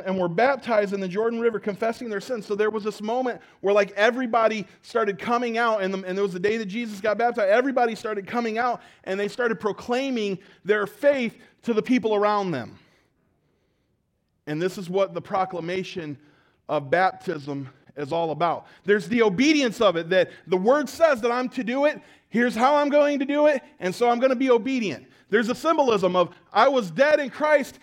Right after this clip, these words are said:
and now I'm, or I was dead, and now I'm, now I'm in Christ and, and made new." But then there's the proclamation. We gotta get back to publicly proclaiming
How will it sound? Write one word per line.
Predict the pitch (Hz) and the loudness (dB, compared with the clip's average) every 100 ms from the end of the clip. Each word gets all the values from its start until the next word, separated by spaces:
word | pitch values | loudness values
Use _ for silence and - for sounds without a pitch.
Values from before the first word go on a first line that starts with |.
| _ | _
and | - 220 | -4 0
now | 233 294 285 | 4 4 4
I'm, | 233 | 2
or | 202 220 | 4 4
I | |
was | 247 220 | 6 4
dead, | 175 294 269 | 2 4 4
and | 226 | 2
now | 247 269 | 0 0
I'm, | 214 - | -4 -2
now | 226 269 | 2 4
I'm | 254 | 2
in | 247 277 | 0 -2
Christ | - 294 277 226 226 | 0 2 2 0 -4
and, | 214 | -2
and | 214 220 | 0 2
made | 254 233 | 2 0
new." | 247 302 160 - - _ _ _ _ _ _ _ _ _ | -2 -2 -2 -4 -18 _ _ _ _ _ _ _ _ _
But | 202 | -2
then | 196 359 | 2 4
there's | 403 285 | 4 2
the | |
proclamation. | 285 294 262 254 233 190 160 143 92 - _ _ _ _ _ _ _ _ _ _ _ _ _ _ _ | -2 0 0 2 2 0 -4 -10 -16 -20 _ _ _ _ _ _ _ _ _ _ _ _ _ _ _
We | 156 240 294 330 320 - - _ - | -4 0 2 2 0 -6 -20 _ -14
gotta | 147 170 202 | -8 -6 -4
get | 208 196 131 123 | -4 -6 -8 -10
back | 151 165 175 - - _ _ _ _ _ - - | -10 -8 -12 -16 -20 _ _ _ _ _ -16 -6
to | 165 151 151 160 - _ _ _ _ _ _ _ _ _ - | -2 -2 -4 -10 -20 _ _ _ _ _ _ _ _ _ -10
publicly | - 202 226 233 240 | 0 0 0 -2 -4
proclaiming | 240 214 165 - 196 165 139 117 | -2 -4 -6 -6 -6 -4 -6 -8